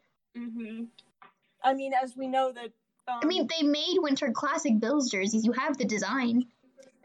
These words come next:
Speaker 2: Um,
Speaker 1: Okay,
Speaker 2: we'll have to dip out for a
Speaker 1: you
Speaker 2: sec.
Speaker 1: before. Um, the execution could have been better.
Speaker 3: Yeah, I mean, I don't love those jerseys, but I mean, like, the idea has clearly been tossed around, so I don't know.
Speaker 1: Plus, um,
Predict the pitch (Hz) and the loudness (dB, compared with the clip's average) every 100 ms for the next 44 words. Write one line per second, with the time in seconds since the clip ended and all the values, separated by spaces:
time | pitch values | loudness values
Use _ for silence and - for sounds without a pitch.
0 | _ - 262 254 262 - 240 247 240 247 | _ 2 8 8 8 2 6 6 6 4
1 | 254 359 359 220 214 - - _ _ - | 6 6 6 2 2 0 -2 _ _ -14
2 | 175 202 _ _ _ - 233 247 254 254 | -12 -12 _ _ _ -4 0 0 -2 -12
3 | _ _ _ 254 294 294 262 - 339 311 | _ _ _ -16 -8 -6 -6 -8 -18 -18
4 | 294 302 285 262 262 214 175 226 _ _ | -18 -16 -14 -8 -8 -6 -8 -12 _ _
5 | _ - - 220 202 185 202 214 - 220 | _ -10 -2 -2 0 -2 0 0 2 2
6 | 254 - 196 190 196 196 196 190 185 196 | 2 0 -2 0 0 -2 -2 -4 -4 -8
7 | - 196 196 202 196 - _ - 208 208 | -4 0 2 2 0 -2 _ -8 -6 -2
8 | 220 202 208 214 233 262 233 - - 370 | -2 0 0 0 2 0 -2 -4 -4 -2
9 | 392 262 214 220 202 - 160 190 170 170 | 0 2 2 2 0 -2 -4 -4 -4 -8
10 | 185 180 175 - _ - - - - _ | -8 -6 -8 -12 _ -16 -16 -16 -20 _
11 | _ - 285 285 190 - 190 180 180 185 | _ -6 -2 0 0 -2 -4 -4 -4 -6
12 | 196 _ - - 294 311 330 - 339 294 | -8 _ -20 -10 -6 -6 -10 -12 -8 -8
13 | 240 208 | -8 -12